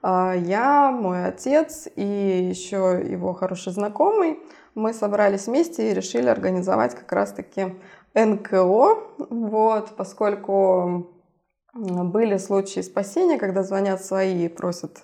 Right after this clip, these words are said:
опять-таки, отбуксировать или ещё что-то как-то помочь. И поскольку государство может выделить поддержку на это, то было, конечно, логично за-, зарегистрировать организацию. И в прошлом году, поскольку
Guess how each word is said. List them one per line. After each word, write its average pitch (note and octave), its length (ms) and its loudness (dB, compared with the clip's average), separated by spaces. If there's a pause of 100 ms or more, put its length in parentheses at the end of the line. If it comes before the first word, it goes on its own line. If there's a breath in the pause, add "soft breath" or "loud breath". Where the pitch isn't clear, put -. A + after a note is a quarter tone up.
(140)
опять-таки, F3+ 560 -12
отбуксировать G3+ 880 2
или F#3+ 160 -2
ещё F#3 240 -6
что-то F3+ 300 -10
как-то F#3 340 -10
помочь. A#3 680 -4
И G3+ 440 -4
поскольку G3 640 -6 (420 loud breath)
государство G3 720 0
может F3+ 360 -4
выделить F#3+ 420 -2
поддержку A3 540 0
на F#3 220 -2
это, F#3 220 -10
то G3 260 -6
было, G3 260 -4
конечно, F#3 380 -6
логично F#3+ 400 -4
за-, F#3 160 -8 (120)
зарегистрировать F#3+ 760 -4
организацию. F3+ 880 -6 (380 soft breath)
И G#3+ 180 -2
в G#3+ 120 -12
прошлом B3 540 2
году, G#3+ 420 0
поскольку F#3+ 920 -6